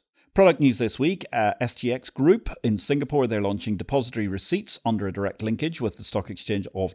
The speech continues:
Thailand. The Iran Energy Exchange, Aranex,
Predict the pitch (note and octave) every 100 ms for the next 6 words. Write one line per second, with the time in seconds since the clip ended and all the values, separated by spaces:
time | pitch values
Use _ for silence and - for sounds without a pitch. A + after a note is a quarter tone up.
0 | - - D#3+ F3 D#3+ D3 - - - -
1 | A#2 G#2+ C3+ C#3+ B2 - _ _ C#3+ E3
2 | A2+ G2 - - A2+ E3+ - - A2 G2
3 | G#2+ C3+ G#2 D3+ - - -